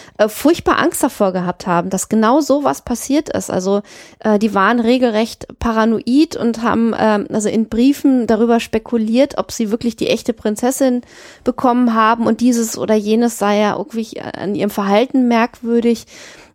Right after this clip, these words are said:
Ähm, es wird, ähm, über sie aus früherer Zeit, aus ihrer Zeit im Temple,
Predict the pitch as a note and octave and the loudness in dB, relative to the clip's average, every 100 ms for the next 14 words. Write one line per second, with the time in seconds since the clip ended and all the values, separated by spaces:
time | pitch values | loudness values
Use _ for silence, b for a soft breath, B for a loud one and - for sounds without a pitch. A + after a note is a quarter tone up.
0 | - G#3+ G#3 A3 A3 A3 _ _ _ _ | -2 2 4 4 0 -4 _ _ _ _
1 | _ - - - A#3 - G3+ G#3 A#3 B3 | _ -20 -20 -6 -4 -4 -4 2 4 4
2 | - - - G#3+ G#3 G3+ G#3 - - - | 0 -10 -6 -2 0 0 -2 -8 -16 -12
3 | F#3 G#3+ G3 A3 A#3 - - - - - | 0 2 2 0 0 -2 -4 -6 -6 0
4 | B3+ C#4 B3+ B3 B3 G#3+ G3 - - G#3 | 4 4 2 -2 -2 -2 -2 -8 -6 -4
5 | G3+ - G#3+ - G#3 A#3 B3+ B3 | -4 -2 -4 -4 -4 2 2 0